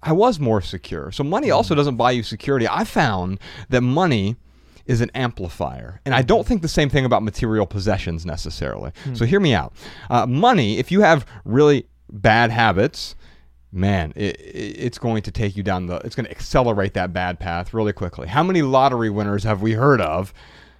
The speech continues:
Speaker 1: that just go off the deep end very quickly?
Speaker 2: Yeah.
Speaker 1: Almost all of them.
Speaker 2: Mm-hmm.
Speaker 1: There's, uh, some exceptions. There may be someone who has already good habits and they happen to win the lottery, and now they're,
Speaker 2: Yeah.
Speaker 1: they're set. They can contribute beyond themselves more because it will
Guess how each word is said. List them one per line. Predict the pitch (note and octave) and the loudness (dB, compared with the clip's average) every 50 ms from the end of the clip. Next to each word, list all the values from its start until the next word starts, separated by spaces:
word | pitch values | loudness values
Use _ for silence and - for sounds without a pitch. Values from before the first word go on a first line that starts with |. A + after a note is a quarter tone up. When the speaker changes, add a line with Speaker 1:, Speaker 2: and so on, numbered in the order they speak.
| _ _ _ _ _ - | _ _ _ _ _ -8
Speaker 1:
that | G#2 A2 A#2 G#2+ G2+ - - - - | -2 0 2 2 2 0 -2 -8 -12
just | A2+ A#2 A2+ A2 - - _ _ _ _ - | -4 -2 -2 -2 -2 -6 _ _ _ _ 0
go | - C#3 B2+ A#2 A#2 A2+ | 4 6 6 8 8 6
off | A2 G#2 - | 4 4 2
the | - G#2+ | -4 -6
deep | F2 G#2+ G#2+ G2+ - | -4 -4 -4 -4 -4
end | G2 F2 F2+ | -6 -8 -6
very | E2 F#2+ F2+ F2+ | -4 -4 -4 -4
quickly? | - - F#2 - - - - - E2 - - | -6 -8 -10 -10 -10 -14 -14 -14 -16 -12 -6
Speaker 2:
Yeah. | - A2+ A2+ G2 - - - | -2 -2 -2 -2 -6 -12 -6
Speaker 1:
Almost | - E3 E3 D3 A2+ A2 - - | -2 -2 0 0 0 -2 -2 -4
all | E2+ D#2 - - | -6 -6 -6 -10
of | - - | -16 -20
them. | - - - - - B2+ | -20 -20 -18 -14 -10 -8
Speaker 2:
Mm-hmm. | A#2+ F#2+ F#2+ G2+ A#2+ A2+ - - _ | -6 -6 -6 -6 -8 -10 -12 -16 _
Speaker 1:
There's, | - C4 C4 - | -8 -8 -6 -6
uh, | - C#3 | -6 -8
some | C3+ - - E3 D3+ | -6 -2 -2 -2 -2
exceptions. | A2 - - - G#3 - - A#2 A#2 A#2+ A#2+ | -2 0 0 0 0 0 0 -2 -2 -2 2
There | - C#3 | 2 2
may | D#3 F3+ G3+ | 4 4 2
be | G#3+ F3 | 2 0
someone | - - F3+ F3 D#3+ D#3 | 0 2 2 4 4 4
who | D3 | 6
has | D3 C3+ B2 | 4 4 4
already | C3 C3+ C#3+ D3 | 4 4 4 4
good | B2+ B2+ C#3+ B2+ | 2 2 2 2
habits | B2+ A2+ A#2+ C#3 D#3+ D#3 - | 4 4 4 2 0 -2 -4
and | - A#2 | -2 -2
they | G#2+ | 0
happen | G2 A2+ A2+ A#2 - C#3+ B2+ | 2 2 0 0 0 0 -2
to | B2 | -2
win | B2 C3 B2 | -2 -2 -2
the | A#2 | 0
lottery, | A2+ A2+ A2+ B2 C3 C#3 D#3 E3 F3 E3 - - - - _ - - - _ _ - | 0 2 2 2 0 0 -2 -4 -6 -8 -10 -16 -20 -20 _ -20 -20 -20 _ _ -12
and | - G#2 G2+ | -8 -4 -2
now | G2 G2 G#2 A2+ | 0 0 0 0
they're, | A2+ A#2 A2+ G#2+ | 0 0 -2 -2
Speaker 2:
Yeah. | F#2 F2 | -4 -4
Speaker 1:
they're | B2 A#2 A#2 | -2 -4 -4
set. | - - - - G#2+ F#2 - - - - - - - - | -4 -6 -6 -4 -4 -4 -6 -8 -14 -18 -20 -20 -16 -8
They | - G2 | -8 -8
can | - G#2 F#2+ | -8 -8 -10
contribute | - F#2+ F2+ - C#3+ C3 B2+ B2 G#2 | -10 -10 -6 0 0 0 0 0 -2
beyond | G#2+ A#2+ A2+ A2+ A2+ | 0 0 0 0 0
themselves | G#2+ G#2 - - B2 A#2+ A#2+ A#2 A2+ A2 | -2 -6 -2 0 2 2 2 2 0 -4
more | A#2 A#2 A2+ A2+ A2 A2 A2 - - - - - | -2 0 0 2 2 0 0 -2 -6 -16 -14 -12
because | - - - A#2+ G#2+ - - - - _ _ _ _ - A#2 | -8 -2 0 0 0 -2 -8 -20 -20 _ _ _ _ -6 -2
it | |
will | A2+ A2 - | -2 -2 -2